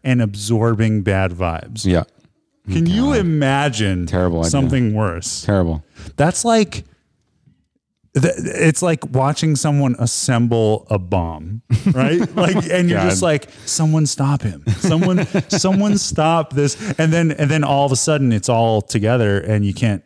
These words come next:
Speaker 1: you can't, you can't stop it.
Speaker 2: Yeah.
Speaker 1: Right? Like,
Speaker 2: Yeah.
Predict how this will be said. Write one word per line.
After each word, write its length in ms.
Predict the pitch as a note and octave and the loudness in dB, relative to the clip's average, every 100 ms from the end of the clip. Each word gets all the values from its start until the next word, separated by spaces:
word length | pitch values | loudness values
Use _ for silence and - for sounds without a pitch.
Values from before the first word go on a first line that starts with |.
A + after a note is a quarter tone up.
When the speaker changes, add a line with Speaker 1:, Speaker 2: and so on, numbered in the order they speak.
| _ | _
Speaker 1:
you 100 | A2+ | -12
can't, 300 | G2 A#2 F2+ _ _ _ _ _ _ _ - _ | -2 -2 -2 _ _ _ _ _ _ _ -20 _
you 160 | A2+ | -4
can't 220 | F2 A2 | 2 2
stop 320 | - B2 A#2+ - | 2 0 0 -2
it. 100 | F#2 | 0
Speaker 2:
Yeah. 200 | F#2+ - - | 0 0 -6
Speaker 1:
Right? 260 | G#2+ A#2+ C#3+ - | 0 0 0 -2
Like, 160 | A#2 - | 0 0
Speaker 2:
Yeah. 80 | - | -6